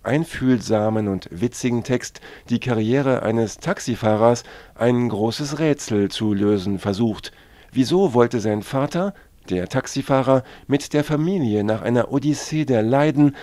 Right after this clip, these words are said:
ausgerechnet an den Ort zurück, an dem für ihn dieses Leiden begann? Es war die Zeit, in der Juden mit Zahnbürsten das Trottoir reinigen mussten und das goldene Wiener Herz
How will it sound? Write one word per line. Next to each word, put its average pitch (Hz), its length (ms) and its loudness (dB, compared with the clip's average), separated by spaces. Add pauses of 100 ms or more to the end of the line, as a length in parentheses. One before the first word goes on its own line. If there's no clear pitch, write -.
(140)
ausgerechnet 117 840 -4
an 101 200 -2
den 143 260 2
Ort 107 320 -2
zurück, - 500 -2 (320)
an 117 100 -2
dem 117 220 2
für 123 120 -6
ihn 123 280 0
dieses 107 320 -6
Leiden 113 360 2
begann? 120 420 0 (880)
Es 104 220 -4
war 110 180 2
die 110 160 -4
Zeit, 156 360 -2 (400)
in 120 140 0
der 113 240 4
Juden 147 540 4
mit 101 200 -2
Zahnbürsten 113 960 -2
das 104 240 -2
Trottoir 143 680 2
reinigen 113 360 2
mussten 120 440 0 (280)
und - 320 -4
das 104 260 -2
goldene 120 600 4
Wiener 139 240 6
Herz 123 400 0